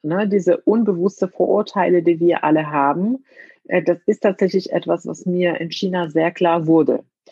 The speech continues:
Äh, und obwohl ich damals mit dem Begriff noch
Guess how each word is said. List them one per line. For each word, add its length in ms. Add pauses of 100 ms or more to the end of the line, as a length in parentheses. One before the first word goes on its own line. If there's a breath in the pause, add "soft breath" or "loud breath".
(380 soft breath)
Äh, 180
und 160
obwohl 360
ich 140
damals 800
mit 180
dem 120
Begriff 440
noch 200